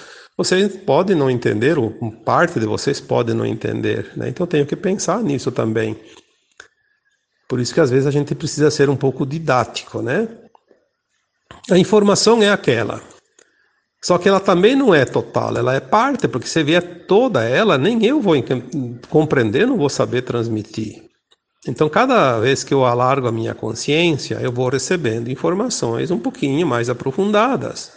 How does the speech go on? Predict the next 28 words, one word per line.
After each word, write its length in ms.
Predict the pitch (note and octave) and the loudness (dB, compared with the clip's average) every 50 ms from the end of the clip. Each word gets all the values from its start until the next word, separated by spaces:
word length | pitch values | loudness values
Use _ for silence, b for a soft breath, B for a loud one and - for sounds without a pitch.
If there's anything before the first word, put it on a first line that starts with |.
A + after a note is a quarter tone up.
| _ _ _ _ _ _ _ - | _ _ _ _ _ _ _ -2
E 40 | C#4+ | -2
eu 80 | D4 A#3 | 0 0
vou 120 | D3 A#2 | 0 0
conseguir 380 | - - B2+ - C3+ A#2+ A2 A#2 | -2 -2 -4 -2 -2 -4 -2 -4
entender 460 | A#2+ A#2+ - G3 A#3+ C4+ A3 B2 A#2 | -4 -2 0 0 0 0 0 -2 -2
e 80 | - C3 | -4 -4
passar 320 | - G#3 - - - A2 | -4 -4 -4 -2 -4 -4
adiante. 760 | A#2+ C#3+ F#3 G3 F#3 E3+ C#3+ B2 - G#2+ - - - - _ _ _ _ _ _ _ _ _ _ _ _ _ _ _ _ _ _ _ _ _ - | -4 -2 0 0 2 2 0 0 -4 -6 -10 -10 -14 -20 _ _ _ _ _ _ _ _ _ _ _ _ _ _ _ _ _ _ _ _ _ -4
Não 120 | E3+ F#3+ | -2 -2
teria 340 | A3+ - D4 C4+ A#3 B3+ C4+ | 0 0 0 0 0 0 0
sentido 460 | - - C#3+ A#2+ - - C3 C#3 C3+ | 0 0 0 0 0 0 -2 0 0
ouvir 260 | C3 A2 A2+ B2+ B2+ A#2+ | 0 0 0 0 -2 0
uma 140 | A2+ A#2 | -2 -4
informação 600 | A2 - - B2 A#2+ A#2 A#2 A2+ - C3+ D#3 - | -2 -2 0 0 0 0 -2 -4 -2 -2 -2 -2
que 140 | - - G#3+ | -2 -2 -2
eu 80 | B3+ C#4+ | 0 0
não 140 | C#4 A#3 - | 0 -2 -2
saiba 460 | - C3+ A#2 A#2 A#2 A#2 A#2 A2 G#2+ - - | -2 0 0 0 0 -2 -4 -4 -6 -8 -8
compreender, 600 | - A#2 A2 A2 - A2+ G#2 G#2 A2 A#2 F#3 C4+ | -6 -6 -4 -4 -2 -4 -4 -2 -2 -2 -2 -2
eu 100 | C4+ F#3+ | -2 -2
não 100 | B2+ A#2 | -2 -2
saiba 300 | A#2 - B2 A#2+ A#2 A#2 | -2 -2 -2 -2 -2 -4
transmitir. 920 | - - A#2+ A2+ A#2 A2+ A#2 G#2+ - - D#3+ G3+ C4+ B3 - - - - - _ _ _ _ _ _ _ _ _ _ _ _ _ _ | -4 -4 -4 -4 -4 -6 -8 -8 -8 -6 -4 -4 -4 -4 -6 -12 -20 -20 -20 _ _ _ _ _ _ _ _ _ _ _ _ _ _
Seria 240 | - - G#3 B3 | -6 -4 -2 -2
uma 100 | D4+ D4 | -2 0
perda 300 | - D#3+ C3+ B2+ A#2+ A2+ | 2 2 2 2 2 0
de 140 | G#2+ G#2 G#2 | -2 -4 -4
tempo. 440 | - - D3 F#3 G#3+ - - - | -4 -2 -2 -2 -2 -4 -8 -12